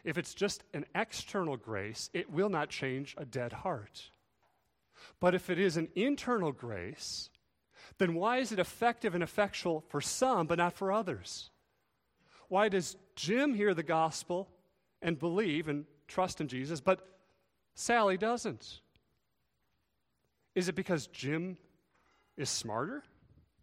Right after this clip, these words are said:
Is it because Jim comes from a better family? Is it because Jim is wealthier? Is it because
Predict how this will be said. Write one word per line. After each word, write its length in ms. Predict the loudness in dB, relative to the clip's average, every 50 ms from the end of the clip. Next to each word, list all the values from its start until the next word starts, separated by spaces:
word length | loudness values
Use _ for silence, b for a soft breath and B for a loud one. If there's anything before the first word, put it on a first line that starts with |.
| _ B B B B B -6
Is 140 | -4 -4 -4
it 60 | -4
because 420 | -2 2 2 2 2 0 -8 -10
Jim 300 | -4 0 2 2 2 2
comes 400 | 0 -6 -4 0 0 0 0 -2
from 140 | -4 -2 -2
a 60 | -2
better 240 | 0 0 0 -2 -2
family? 500 | -4 -6 -6 -4 -4 -4 -4 -4 -4 -6
Is 120 | -6 -6
it 80 | -6 -8
because 260 | -6 -4 -4 -4 -4 -4
Jim 240 | -2 0 0 0
is 140 | 0 -2 -4
wealthier? 540 | -4 -2 0 0 0 0 -2 -6 -8 -6 -6
Is 80 | -6 -6
it 60 | -6
because 320 | -6 -2 -2 -2 -2 -2